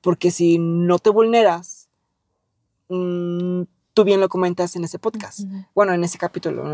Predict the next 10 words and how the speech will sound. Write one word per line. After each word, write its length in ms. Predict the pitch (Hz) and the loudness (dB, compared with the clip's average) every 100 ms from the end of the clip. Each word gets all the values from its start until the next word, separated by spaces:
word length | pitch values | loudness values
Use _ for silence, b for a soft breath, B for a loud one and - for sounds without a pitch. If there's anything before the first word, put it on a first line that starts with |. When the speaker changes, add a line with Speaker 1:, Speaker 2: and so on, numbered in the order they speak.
| 147 | -8
Speaker 1:
o, 220 | 165 165 - | -6 -6 -6
o 160 | 165 | -4
en 60 | 165 | -4
este 140 | 160 185 | -6 -10
episodio, 380 | - 202 175 - | -6 -4 -4 -6
¿no? 220 | 156 - B B B B B B | -12 -14 B B B B B B
No 280 | 190 202 202 | 0 4 4
vas 200 | 190 - | 4 -2
a 40 | 190 | -6
conectar 680 | 190 175 - - 165 170 | -6 -6 -6 -4 -4 -4